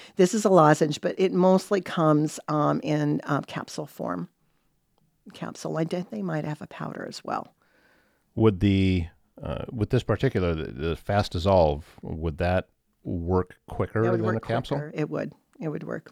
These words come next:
Speaker 1: sublingually, which is
Speaker 2: Well,
Speaker 1: gonna
Speaker 2: for those who suffer from allergies, uh, that's
Speaker 1: Yeah.
Speaker 2: a big, that's a
Speaker 1: And
Speaker 2: big
Speaker 1: you,
Speaker 2: thing.
Speaker 1: you can pop 'em, you know, as you need them. But once it's taken effect, you know, you shouldn't need to take it again unless you're just right out in the middle of the,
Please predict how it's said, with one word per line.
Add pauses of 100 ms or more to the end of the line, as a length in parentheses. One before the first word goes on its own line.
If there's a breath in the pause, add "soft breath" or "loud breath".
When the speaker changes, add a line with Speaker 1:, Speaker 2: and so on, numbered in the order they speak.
Speaker 1:
sublingually,
which
is
Speaker 2:
Well,
Speaker 1:
gonna
Speaker 2:
for
those
who
suffer
from
allergies,
uh, (480)
that's
Speaker 1:
Yeah.
Speaker 2:
a
big, (140)
that's
a
Speaker 1:
And
Speaker 2:
big
Speaker 1:
you,
Speaker 2:
thing.
Speaker 1:
you
can
pop
'em,
you
know,
as
you
need
them.
But (480 loud breath)
once
it's
taken
effect,
you
know,
you
shouldn't
need
to
take
it
again
unless
you're
just
right
out
in
the
middle
of
the,